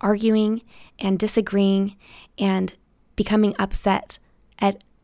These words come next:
the unwillingness of each other to bend or to seek to understand.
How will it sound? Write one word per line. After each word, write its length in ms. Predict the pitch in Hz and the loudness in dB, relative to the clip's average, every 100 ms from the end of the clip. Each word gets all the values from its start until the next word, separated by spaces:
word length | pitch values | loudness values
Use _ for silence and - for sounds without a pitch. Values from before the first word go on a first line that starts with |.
| _ | _
the 180 | - 202 - | -6 -6 -2
unwillingness 840 | 226 254 247 220 208 202 196 190 - | 0 2 4 2 2 0 -2 -4 -4
of 120 | 214 190 | -2 0
each 220 | 196 - | 0 0
other 240 | 185 185 | 0 0
to 180 | 185 190 | 0 -2
bend 540 | 165 175 170 196 302 - _ _ _ _ - | 0 -2 -2 -2 -4 -6 _ _ _ _ -2
or 140 | 214 | 0
to 160 | 196 202 | 2 0
seek 360 | - 233 226 | 0 -2 -2
to 160 | - - | -4 -4
understand. 720 | 190 180 - - 175 - - | -2 -2 -2 -4 -6 -10 -14